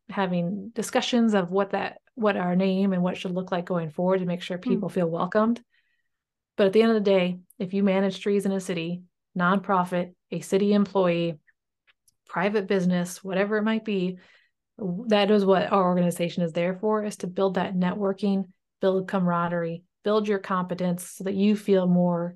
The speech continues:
Speaker 1: capable of making all those decisions. Just what we were talking about of the gamut that runs of tree work within a city. Uh,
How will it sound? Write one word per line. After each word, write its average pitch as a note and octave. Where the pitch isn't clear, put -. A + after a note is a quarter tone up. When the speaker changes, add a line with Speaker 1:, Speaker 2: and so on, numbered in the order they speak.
Speaker 1:
capable F3+
of E3+
making F3+
all E3
those D#3+
decisions. F#3
Just G#3
what G#3
we G3+
were F#3+
talking F#3
about E3
of D#3+
the G3
gamut F#3
that G3+
runs F3+
of F3+
tree G#3
work F#3+
within G3+
a G3+
city. A3
Uh, F3+